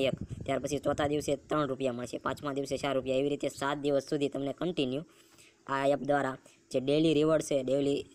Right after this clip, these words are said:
જે income આપવામાં આવે છે એ આપવામાં આવશે. અને સાત દિવસ પૂરા થઈ જાય ત્યાર પછી ફરીથી પહેલા દિવસથી start થઈ જશે. તો મિત્રો, આવી રીતે આ daily reward દ્વારા તમને આ application દ્વારા પૈસા મળશે.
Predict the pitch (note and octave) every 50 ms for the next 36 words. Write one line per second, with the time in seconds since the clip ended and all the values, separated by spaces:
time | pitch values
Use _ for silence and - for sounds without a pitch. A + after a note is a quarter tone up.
0 | - - C#3+ C3+ C3+ C#3 C#3+ - D3 C3+ C3+ C3+ - D3 C#3 C#3 C3+ C3+ C#3+ C#3+
1 | C3+ C3+ C3 C3 C3+ B2+ B2+ - C#3+ C3 B2+ C3+ C3+ C3+ C3 - - - - -
2 | - - - - C3+ B2+ - C3+ D3 D3+ D#3 D#3+ D#3 D3+ - - D#3+ E3 - -
3 | C3 C3 C3+ C3+ - _ _ _ - C#3+ C3+ C3 C#3 - C#3+ C3 - - D#3+ E3
4 | D3 - D3 C#3 C#3 - C#3+ C#3 C#3 C3 C3 C3+ C3 - C#3+ B2+ - - - -
5 | - B2+ A#2+ A#2+ - - B2 A#2 - - - - - C3+ C3 C#3 C3+ - C#3 C3+
6 | C#3 D#3+ D#3 C#3 C3+ - C4+ C4+ - - - - - - - - - C3+ C3 C3
7 | C#3 D3+ D#3 E3 D#3+ C#3+ D3 D3+ D3+ C#3 - - - - - - D3 C#3+ C#3+ C#3
8 | C3+ C3+ C3 C3+ C3+ C#3 C#3 C3+ C3 C3 C#3 C3 B2+ B2+ B2+ B2+ - - - -
9 | - B2+ B2+ - B2+ - - B2 - -